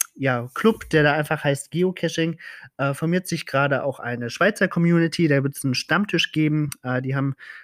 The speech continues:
den, äh, Clubhouse Geocaching Stammtisch schon regelmäßig gemacht, werden ihn jetzt unter dieses Dach ziehen. Das ist sehr, sehr schön. Und für die nächsten Tage und Wochen sind auch einige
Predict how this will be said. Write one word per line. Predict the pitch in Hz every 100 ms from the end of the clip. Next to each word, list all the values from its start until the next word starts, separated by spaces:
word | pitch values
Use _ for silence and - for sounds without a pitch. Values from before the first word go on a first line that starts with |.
| _ -
den, | 131 131 131 123 -
äh, | 113
Clubhouse | 127 147 147 143 131 -
Geocaching | 147 147 143 139 135 127
Stammtisch | - 127 127 127
schon | 131
regelmäßig | 127 170 175 151 151 143
gemacht, | 139 151 151 -
werden | 135
ihn | 135 131
jetzt | 131
unter | - 131
dieses | 127 127 123
Dach | - 147 -
ziehen. | - 131
Das | 123 123
ist | -
sehr, | 127
sehr | 123
schön. | 120 180 175 170 - - - - -
Und | 202 202
für | - 160
die | 156
nächsten | 151 190 - 160 156 151 - _ _
Tage | - 139 170 180 170
und | 147 139
Wochen | 147 170 151
sind | 156 147
auch | 139 _
einige | 123 156 156 147 139 143